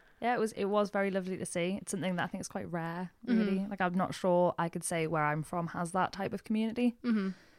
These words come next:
Speaker 1: So it's just comforting, even
Speaker 2: Yeah.
Speaker 1: if, as a stranger.
Speaker 2: Yeah, definitely. And, like, one of the, um,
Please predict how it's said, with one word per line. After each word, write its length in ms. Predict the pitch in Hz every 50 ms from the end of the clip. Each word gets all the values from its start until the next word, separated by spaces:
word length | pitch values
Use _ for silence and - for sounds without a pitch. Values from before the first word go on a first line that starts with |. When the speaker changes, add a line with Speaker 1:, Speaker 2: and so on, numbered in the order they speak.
| _ _ _
Speaker 1:
So 500 | - - - 185 180 185 185 180 185 185 - -
it's 260 | - 180 - - - -
just 360 | - - 185 - - - -
comforting, 640 | - - 156 156 - - 202 214 226 240 240 240 247 _ -
even 160 | 302 320 311
Speaker 2:
Yeah. 380 | 294 254 226 202 196 190 185
Speaker 1:
if, 80 | 185 185 -
as 280 | 196 190 175 - - - -
a 60 | 180
stranger. 560 | - - - 180 165 170 175 175 196 202 208 - - _ _
Speaker 2:
Yeah, 440 | - 247 247 233 208 202 196 196 196 190 - -
definitely. 640 | - - - - 233 185 - 190 180 185 185 196 - -
And, 340 | 214 214 208 214 214 208
like, 200 | - 214 208 -
one 180 | 208 226 233 233
of 80 | 226 220
the, 180 | 233 226 -
um, 460 | 202 214 208 208 208 202 202 196 196